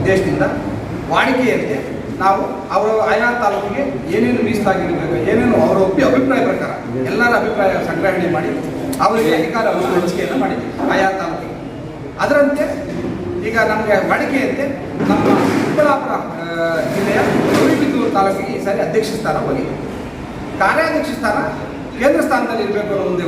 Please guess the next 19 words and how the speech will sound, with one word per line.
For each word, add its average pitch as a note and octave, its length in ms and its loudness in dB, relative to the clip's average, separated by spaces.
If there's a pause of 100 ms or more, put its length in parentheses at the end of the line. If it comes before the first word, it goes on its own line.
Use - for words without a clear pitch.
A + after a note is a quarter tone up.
ಉದ್ದೇಶದಿಂದ F#3+ 400 0 (300)
ಸಂಘಟನೆ G3 360 0
ಎಲ್ಲ F3+ 180 2 (520)
ಆಗುವಗಳನ್ನು, F#3 560 2 (560)
ಆ, D#3 40 -2 (220)
ಸಕಾಲಕ್ಕೆ F3+ 480 0
ಸ್ಪಂದಿಸಬೇಕು E3+ 500 -4
ಅಂತೇಳಿ C3+ 260 -4 (380)
ಕಾರ್ಯಾಧ್ಯಕ್ಷ G#3+ 520 0 (140)
ಸ್ಥಾನವನ್ನು, D#3+ 440 -4 (500)
ಕಾರ್ಯದ-, A3 480 0
ಕಾರ್ಯದರ್ಶಿ A3 480 -2
ಸ್ಥಾನವನ್ನು D#3+ 420 -2 (680)
ಚಿಕ್ಕಬಳ್ಳಾಪುರಕ್ಕೆ - 560 0 (640)
ಮುಡುಪಾಗಿದೆ. F3+ 500 -2 (720)
ಇನ್ನು C4+ 180 6
ಉಳಿದ D#4 200 4 (800)
ಸಂಘಟನಾ B3 360 -2 (100)
ಕಾರ್ಯದರ್ಶಿ - 460 0